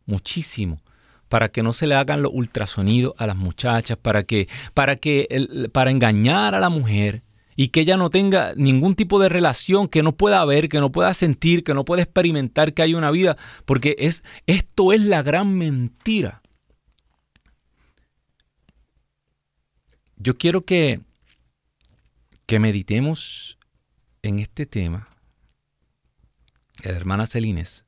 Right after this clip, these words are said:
hágase en mí. Eh, y vamos a regresar dentro de un momento, porque el Señor quiere hoy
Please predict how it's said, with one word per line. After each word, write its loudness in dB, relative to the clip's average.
hágase -6
en 0
mí. -4
Eh, -8
y -4
vamos -4
a -8
regresar -8
dentro -6
de -6
un -4
momento, -6
porque -6
el -6
Señor -6
quiere -4
hoy -8